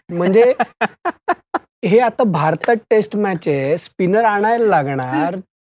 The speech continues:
Speaker 1: म्हणजे हे काय जो रूट नी नव्वद ओव्हर टाकल्यात का शंभर ओव्हर टाकल्यात या, याच्यामध्ये, तो हार्टली,
Speaker 2: टॉम हार्टली,
Speaker 1: रेहान अहमद,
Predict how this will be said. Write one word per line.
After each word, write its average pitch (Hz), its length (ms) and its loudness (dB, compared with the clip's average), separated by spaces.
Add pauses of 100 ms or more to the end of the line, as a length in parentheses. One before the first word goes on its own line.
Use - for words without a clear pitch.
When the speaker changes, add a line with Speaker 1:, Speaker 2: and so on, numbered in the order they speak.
(200)
Speaker 1:
म्हणजे 262 300 0
हे 226 280 0
काय 269 260 0 (160)
जो 262 200 4
रूट 262 440 2 (400)
नी 285 60 2
नव्वद 262 400 4
ओव्हर 247 260 4
टाकल्यात 220 380 0
का 233 100 0
शंभर 208 340 0
ओव्हर 214 160 2
टाकल्यात 175 420 -2 (240)
या, 175 400 2 (500)
याच्यामध्ये, 156 640 0 (580)
तो 196 80 4
हार्टली, 175 840 0
Speaker 2:
टॉम 147 220 -4
हार्टली, 143 480 -10 (360)
Speaker 1:
रेहान 185 400 2
अहमद, 135 560 -2